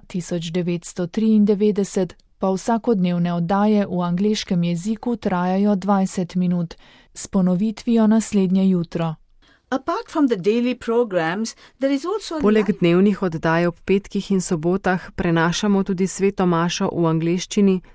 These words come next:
Speaker 3: za tiste, ki se ne morejo udeležiti nedeljskega bogoslužja. Namenjena je predvsem azijskim izseljencem v državah Bližnjega vzhoda. V petek je prenos maše popoldan,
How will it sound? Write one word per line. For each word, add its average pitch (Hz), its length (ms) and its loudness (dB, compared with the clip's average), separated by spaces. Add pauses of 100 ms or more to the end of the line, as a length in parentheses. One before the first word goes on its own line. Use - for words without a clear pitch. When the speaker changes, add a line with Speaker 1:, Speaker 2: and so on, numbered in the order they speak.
(120)
Speaker 3:
za 180 220 0
tiste, 220 380 0
ki 202 120 -6
se 196 180 0
ne 180 120 4
morejo 202 460 4
udeležiti 180 680 2
nedeljskega 170 680 2
bogoslužja. 151 840 -4 (460)
Namenjena 185 680 4
je 180 120 2
predvsem 180 640 0
azijskim 175 680 0
izseljencem 190 840 0
v 170 100 -4
državah 170 600 0
Bližnjega 165 480 -2
vzhoda. 147 640 -6 (840)
V 170 100 -6
petek 175 460 -4
je 180 80 -2
prenos 175 500 -2
maše 175 360 -2
popoldan, 175 640 -2